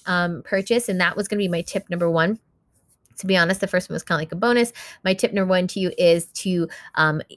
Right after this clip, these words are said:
definitely read this P D F and then go into, um, number two, because the decluttering aspects, there's a ton of details. I can't go into all of it here.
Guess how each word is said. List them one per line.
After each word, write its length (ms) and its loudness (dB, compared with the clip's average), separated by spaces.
definitely 580 -2
read 280 -2
this 140 -2
P 120 -6
D 120 0
F 180 2
and 120 -4
then 120 -2
go 180 2
into, 600 -2
um, 320 0
number 240 -2
two, 320 0
because 380 -2
the 100 -4
decluttering 680 0
aspects, 460 0
there's 260 -2
a 80 -2
ton 380 -2
of 100 2
details. 540 0
I 80 -4
can't 280 -6
go 80 0
into 280 -2
all 160 4
of 100 0
it 80 -4
here. 260 4